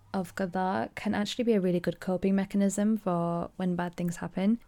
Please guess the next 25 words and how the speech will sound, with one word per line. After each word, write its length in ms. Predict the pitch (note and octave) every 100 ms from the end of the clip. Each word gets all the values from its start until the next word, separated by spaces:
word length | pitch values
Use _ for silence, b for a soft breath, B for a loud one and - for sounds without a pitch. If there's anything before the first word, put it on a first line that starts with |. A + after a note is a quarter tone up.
| -
'Cause, 220 | D#4+ D#4+
you 80 | D4
know, 360 | G3+ F3+ F3 -
people 260 | C4 B3+
often 320 | - G3+ F#3+ -
ask, 500 | F#3 F3 - - - -
"Why 280 | F#3 F#3 F3+
is 100 | F3
this 120 | E3+
happening 380 | - F3 F3+ F3+
to 120 | G3
me?" 220 | F#3+ - -
And 140 | G#3+
I 60 | A3
feel 140 | C4
like 140 | B3+
it's 120 | G#3+ F#3+
a 40 | G3
very 100 | F#3+
big 220 | F#3 -
thing 200 | F3+ F3+
amongst 680 | F3+ F3 E3+ - - - - B B B B B -
uh, 360 | F#3+ F3 E3 D3+ -
you 80 |
know 280 | F3 D3 -